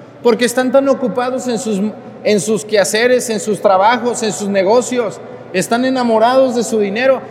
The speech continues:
y esos son, esos son sus tesorillos. Y esos tesorillos, el día que te mueras, aquí se quedan. Ningún hombre sobre la tierra,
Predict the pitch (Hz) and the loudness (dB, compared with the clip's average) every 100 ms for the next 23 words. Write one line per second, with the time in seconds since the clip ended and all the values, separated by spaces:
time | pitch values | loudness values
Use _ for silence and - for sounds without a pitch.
0 | - 214 247 262 269 214 277 277 - - | -8 0 2 4 0 0 0 0 -6 -2
1 | 254 233 247 247 269 247 254 233 208 208 | 0 0 -2 -2 -2 -4 -2 -2 0 0
2 | 214 254 240 185 - - - - - 190 | 0 0 0 -2 -6 -16 -16 -18 -6 2
3 | 233 247 254 240 214 208 202 240 247 233 | 2 2 0 0 0 0 -2 0 -2 -2
4 | 190 220 233 - 202 214 233 226 208 226 | -4 -2 -2 -2 -2 -2 -4 -4 -6 -6
5 | 220 220 214 214 190 143 - - - - | -4 -4 -2 -2 -4 -6 -12 -16 -18 -20
6 | - 233 262 269 254 285 302 277 285 262 | -6 2 4 4 2 2 2 2 0 2
7 | 233 202 208 202 190 180 196 214 202 170 | 0 0 -2 -2 -2 -2 -2 -4 -4 -8